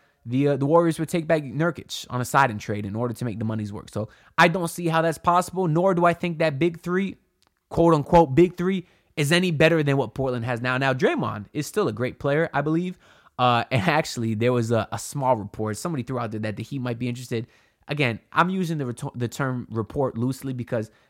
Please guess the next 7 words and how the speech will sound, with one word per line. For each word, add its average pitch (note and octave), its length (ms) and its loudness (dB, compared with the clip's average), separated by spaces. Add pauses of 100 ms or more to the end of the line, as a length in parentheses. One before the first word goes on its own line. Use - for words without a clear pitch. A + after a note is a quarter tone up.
people E3 240 -4
just A#2+ 200 -6
throwing A#2 260 -4
stuff G2+ 260 -6
out A#2 220 -6
there. B2+ 220 -8 (500)
Uh, C3 380 4